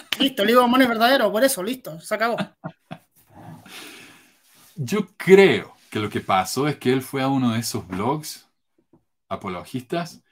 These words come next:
Speaker 2: en los que hablan de veinte cosas diferentes. Él leyó un título, pensó que el otro artículo tenía que ver con el primer título, porque no hace mucha diferencia entre las diferentes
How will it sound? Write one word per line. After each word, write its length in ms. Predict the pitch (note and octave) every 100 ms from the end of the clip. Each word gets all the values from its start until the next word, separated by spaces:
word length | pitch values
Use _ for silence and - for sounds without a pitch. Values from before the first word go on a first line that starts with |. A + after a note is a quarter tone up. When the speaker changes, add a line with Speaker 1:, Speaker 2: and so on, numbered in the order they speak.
| _ _
Speaker 2:
en 100 | A2
los 120 | G2+
que 180 | - F#2+
hablan 320 | G2 B2 B2
de 280 | F#2+ E2+ D#2+
veinte 300 | E2 B2 A#2+
cosas 260 | A2+ A#2 A2
diferentes. 680 | F#2+ F2 F2+ C3 D#3 F3 F#3 _ _ _
Él 160 | - A#2
leyó 260 | G#2+ G#2 A#2
un 260 | G#2+ A#2+
título, 500 | A2 D#3 D#3+ F3 E3
pensó 300 | G2 G2+ A#2+
que 100 | A2+
el 80 | G#2+
otro 200 | A2 A2
artículo 420 | G2+ - B2 A2+
tenía 280 | F#2 F#2+ G#2
que 100 | G2+
ver 120 | G#2
con 120 | A2+
el 120 | G2 E2
primer 320 | F2 G#2 A2
título, 280 | A#2+ C3+ G#2+
porque 160 | F#2+
no 80 | A#2
hace 160 | B2 A#2
mucha 240 | A2 G#2+
diferencia 460 | F#2 F#2+ F#2 G#2 F#2+
entre 180 | F2+
las 100 | D#2+
diferentes 520 | E2+ D#2+ E2+ F2+ E2